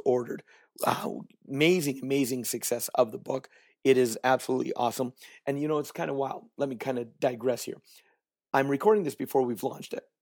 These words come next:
but you're listening to it after we've launched it. And I'm talking like it's already done amazing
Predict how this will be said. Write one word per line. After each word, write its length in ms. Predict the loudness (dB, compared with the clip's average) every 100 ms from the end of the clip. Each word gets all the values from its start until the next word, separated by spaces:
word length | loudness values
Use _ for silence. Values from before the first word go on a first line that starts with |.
| _ _ _ _ -4
but 80 | 2
you're 140 | 4
listening 240 | 2 2
to 100 | -2
it 80 | -2 2
after 260 | 2 2
we've 200 | -6 -4 -2
launched 280 | -2 -4
it. 160 | -8 -8 _ _ _ _ 2
And 220 | 4 4
I'm 160 | 2 0
talking 380 | 0 0 2
like 280 | 4 4 2 0
it's 260 | 4 4 6
already 380 | 6 8 6
done 240 | 2 0 0
amazing 680 | -4 -2 0 0 0 -4 -6